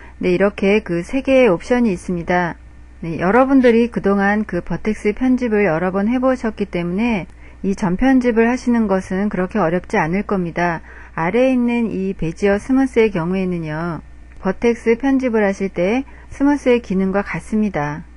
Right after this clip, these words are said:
베지어 코너의 경우에는요, 어, 핸들을 각자 조정해주고 싶을 때,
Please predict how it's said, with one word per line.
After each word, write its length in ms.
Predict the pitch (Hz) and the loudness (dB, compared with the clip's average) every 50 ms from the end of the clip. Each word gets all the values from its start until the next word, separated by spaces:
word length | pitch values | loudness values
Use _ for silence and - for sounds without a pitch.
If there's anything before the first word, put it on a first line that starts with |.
| - - - - - - - - - - - - - - - - - - | -20 -20 -20 -20 -20 -20 -20 -20 -20 -20 -20 -20 -20 -20 -20 -20 -10 -6
베지어 400 | 170 156 165 - 214 208 202 202 | -4 -4 -2 0 2 2 2 0
코너의 440 | - - 277 262 262 254 247 233 | 0 -2 0 2 2 2 0 -2
경우에는요, 880 | 233 190 165 175 190 202 202 196 196 190 180 175 165 165 180 220 254 262 - - - - - - - - - - - - - - - - - - - - - - - - - - - - - - - - - - - - - - - - - - - - - - - - - - - - - - - - - - - - - - - | -2 -2 -2 -2 0 0 0 -2 -2 -2 -2 -4 -4 -4 -2 -2 -4 -4 -6 -12 -20 -20 -20 -20 -20 -20 -20 -20 -20 -20 -20 -20 -20 -20 -20 -20 -20 -20 -20 -20 -20 -20 -20 -20 -16 -14 -12 -12 -12 -12 -14 -16 -16 -16 -18 -18 -20 -20 -20 -18 -18 -18 -18 -18 -20 -20 -20 -20 -20 -20 -20 -20 -20 -20 -20 -20 -20 -20 -20 -18 -14
어, 180 | - 165 165 165 | -10 -8 -8 -8
핸들을 800 | 190 196 254 269 262 277 277 240 214 196 202 208 214 202 165 147 - - - - - - - - - - - - - - - - - - - - - - - - - - - - - - - - - - - - - - - - - - - - - - - - - - - - - - - - | -6 -2 0 0 2 2 2 2 2 0 2 0 0 0 -2 -4 -6 -12 -20 -20 -20 -20 -20 -20 -20 -20 -20 -20 -20 -20 -20 -20 -20 -20 -20 -20 -20 -20 -20 -20 -20 -20 -20 -20 -20 -20 -20 -20 -20 -20 -20 -20 -20 -20 -20 -20 -20 -20 -20 -20 -20 -20 -20 -20 -20 -20 -20 -20 -20 -20 -20 -16
각자 800 | - - 175 170 - - - 220 208 202 202 214 220 208 156 - - | -10 -10 -10 -10 -10 -4 -2 0 2 2 4 2 2 0 0 -4 -4
조정해주고 720 | - 190 185 220 233 233 233 226 214 190 190 185 196 208 | -4 0 2 2 2 4 2 0 0 -2 -2 -2 -2 -2
싶을 300 | 208 - - - 220 220 | -2 -6 -6 -2 -2 -2
때, 440 | 220 - 175 175 185 208 240 262 | -2 0 0 2 2 2 0 0